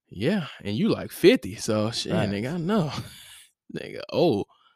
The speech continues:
Speaker 1: But, uh, let me tell you something. Never bring up money in a situation i-, where you don't know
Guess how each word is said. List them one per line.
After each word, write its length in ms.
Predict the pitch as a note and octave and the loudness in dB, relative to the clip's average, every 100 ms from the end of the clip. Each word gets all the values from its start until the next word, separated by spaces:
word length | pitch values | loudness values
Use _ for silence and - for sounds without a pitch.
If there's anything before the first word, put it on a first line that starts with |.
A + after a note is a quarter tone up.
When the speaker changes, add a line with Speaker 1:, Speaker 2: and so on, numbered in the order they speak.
| _ - | _ -4
Speaker 1:
But, 220 | A2+ A2+ | 2 4
uh, 340 | G#2+ G2+ G2 F#2 _ _ _ _ _ _ _ _ _ _ _ _ - | 2 0 -4 -10 _ _ _ _ _ _ _ _ _ _ _ _ -4
let 180 | - D3 | 2 4
me 80 | |
tell 180 | C#3 C#3+ | 4 4
you 120 | A2+ | 4
something. 400 | G#2+ G#2+ F#2 F2 - _ _ _ _ - | 2 -2 -4 -8 -16 _ _ _ _ -6
Never 360 | A#2 C#3 E3+ | 4 6 6
bring 320 | D#3 C#3+ D3 C#3+ | 6 6 6 6
up 120 | C3 | 4
money 580 | A#2 C3 A#2 G2 G2 - _ _ _ _ _ _ _ _ _ - | 4 2 2 -2 -8 -16 _ _ _ _ _ _ _ _ _ 0
in 140 | A#2+ | 2
a 40 | |
situation 800 | A2 C3+ A#2 A2+ A#2 A#2 A2 G2 - | 2 0 0 4 4 4 -2 -4 -4
i-, 40 | |
where 180 | A2 A#2 | 0 2
you 160 | A2+ A#2+ | 2 0
don't 320 | A#2+ G#2+ G2 | 0 0 0
know 400 | G#2+ G2 F#2 | 0 0 -2